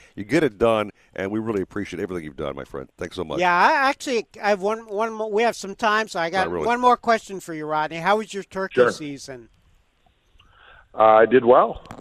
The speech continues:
Speaker 3: Um,
Speaker 2: Okay.
Speaker 3: I actually went hunting. I went, I did, I went hunting, um, with Bergeron on his place.
Speaker 2: With Ron,
Speaker 3: And,
Speaker 2: yeah.
Speaker 3: uh, yep.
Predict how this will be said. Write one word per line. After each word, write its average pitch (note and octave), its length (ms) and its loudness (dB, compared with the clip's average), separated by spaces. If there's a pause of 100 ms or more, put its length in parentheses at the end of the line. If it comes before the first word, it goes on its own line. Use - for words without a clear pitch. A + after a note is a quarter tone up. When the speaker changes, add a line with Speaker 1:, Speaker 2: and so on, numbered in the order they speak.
(160)
Speaker 3:
Um, G2 420 2
Speaker 2:
Okay. - 240 -2
Speaker 3:
I G#2 240 -2
actually B2+ 260 -6
went A#2+ 240 -4
hunting. C3+ 420 -8
I G#2 80 -4
went, A#2+ 240 -2
I A2 120 -4
did, A2+ 300 -6 (160)
I G#2 40 -8
went A2+ 180 -2
hunting, C#3 360 -4 (640)
um, G#2 500 0
with G#2+ 240 -4
Bergeron B2 680 0
on G2+ 120 -4
his B2 200 -4
place. G#2 320 -8 (260)
Speaker 2:
With D#3+ 220 -10
Ron, E3 260 -2
Speaker 3:
And, G3+ 80 -6
Speaker 2:
yeah. F#3 200 0
Speaker 3:
uh, F#3+ 300 -6 (540)
yep. A2 300 0